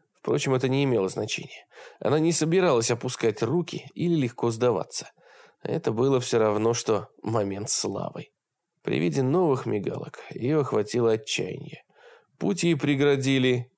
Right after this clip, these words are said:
еще две патрульных машины, стоящие углом друг к другу. Какого черта? Невозможно, чтобы местные полицейские смогли организовать для нее засаду так быстро. Наверное, она предназначена для кого-то другого.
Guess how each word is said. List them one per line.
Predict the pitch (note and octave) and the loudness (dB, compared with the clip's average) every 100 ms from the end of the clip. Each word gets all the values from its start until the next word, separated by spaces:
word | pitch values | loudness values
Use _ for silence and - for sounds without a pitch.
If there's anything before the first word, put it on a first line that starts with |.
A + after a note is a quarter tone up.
| - | -4
еще | C3+ C3+ - F3+ | -2 0 0 0
две | C3+ A#2 G#2+ | 2 0 2
патрульных | A2 G#2+ G#2 G2+ G2+ - | 0 0 0 0 -2 -2
машины, | A2 - F3 F3 F3 F3 - - | -4 -2 0 2 0 -4 -20 -20
стоящие | - - A2 C#3 F3 - D3 C3+ | -10 0 2 4 2 2 2 2
углом | B2 A2+ A2+ B2 B2+ | 0 0 2 2 2
друг | A2+ G#2+ G#2 | 0 0 -2
к | |
другу. | G2+ F#2+ G2 - - _ _ _ _ | -4 -6 -6 -12 -14 _ _ _ _
Какого | - C3 - - G2 D3+ | -10 -10 -8 -6 -4 -2
черта? | - - - - - - - - | 0 0 -2 -8 -14 -16 -20 -8
Невозможно, | A#2 C3+ C#3 D#3 C#3 F3+ E3 A2+ A#2+ | 0 2 4 4 4 4 4 4 2
чтобы | A#2 B2 B2+ | 2 2 2
местные | C3 D#3 C#3+ B2+ B2+ | 2 2 2 2 0
полицейские | A#2+ B2 A#2+ - F#3+ E3+ - A2 | 2 0 2 2 2 0 0 -2
смогли | A2 A#2+ A#2+ E3 D#3+ | 0 0 0 2 2
организовать | B2 B2+ B2 A#2 C3 E3 C3 | 2 0 2 2 2 2 0
для | B2 | 0
нее | B2 D3+ C#3 | 2 2 2
засаду | A#2+ - D#3+ D#3+ | 2 2 2 2
так | C3+ D3+ C#3 | 0 0 0
быстро. | F3+ G3 - - - _ _ _ - | 0 0 -2 -6 -10 _ _ _ -4
Наверное, | A#2+ A#2 C3 D3 D3 D3+ C3 | 0 2 2 2 2 2 4
она | A#2+ A#2+ | 2 2
предназначена | B2+ A#2 C3 A#2 A2+ A2 - A2+ A2 | 2 2 2 2 2 2 2 2 2
для | A#2+ | 2
кого-то | C3 B2 G#2 A2 | 2 4 4 2
другого. | A2 D3 C#3 G2+ A#2 | 0 0 0 -2 -4